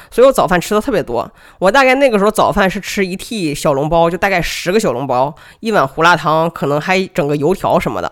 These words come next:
我当时也没有觉得怎么样，因为，因为在这种饮食状况下，我的体重还是在掉嘛。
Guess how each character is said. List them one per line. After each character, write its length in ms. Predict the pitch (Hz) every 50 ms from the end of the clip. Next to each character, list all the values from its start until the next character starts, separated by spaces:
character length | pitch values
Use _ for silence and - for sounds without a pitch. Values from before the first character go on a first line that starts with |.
| - _ _
我 120 | 185 185
当 200 | - 226 247 254
时 140 | 220 - 226
也 80 | 185
没 140 | 156 143 147
有 120 | 190 214 185
觉 200 | - 135 127 131
得 120 | 139 139 135
怎 120 | - 139
么 80 | 104 90 135
样， 180 | 143 131 135
因 100 | 180 214
为， 300 | 262 269 254 214 185 165 _
因 180 | 185 185 220 254
为 80 | 262
在 120 | 247 262 254
这 80 | 269
种 160 | 269 247 247
饮 220 | 240 - 180 165 156
食 80 | 160
状 160 | 170 226 220 208
况 140 | 214 214
下， 120 | 208 226 208
我 160 | 185 156 147
的 80 | 139 190
体 160 | - - 147
重 120 | 156 156
还 100 | 151 156
是 60 | 175
在 120 | 185 208 208
掉 220 | 208 285 311 254 170
嘛。 140 | 139 -